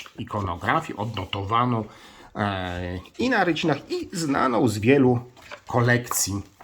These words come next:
owych czasów. Ale spójrzmy dalej, czyli mamy już, e, Romę, mamy już Apollona, mamy talię,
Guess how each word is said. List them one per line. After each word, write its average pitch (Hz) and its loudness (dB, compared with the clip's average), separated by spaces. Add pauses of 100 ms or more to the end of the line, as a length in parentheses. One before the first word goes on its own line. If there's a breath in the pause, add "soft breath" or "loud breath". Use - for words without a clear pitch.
(220)
owych 95 -8 (420)
czasów. - -4 (720 loud breath)
Ale 120 4 (2500)
spójrzmy 117 -4 (240)
dalej, 175 0
czyli 98 -8
mamy 120 2
już, 98 -4 (420 loud breath)
e, 92 -4
Romę, 180 2 (240)
mamy 95 -2
już 92 -6
Apollona, 101 0 (320 loud breath)
mamy 107 4 (240)
talię, 170 0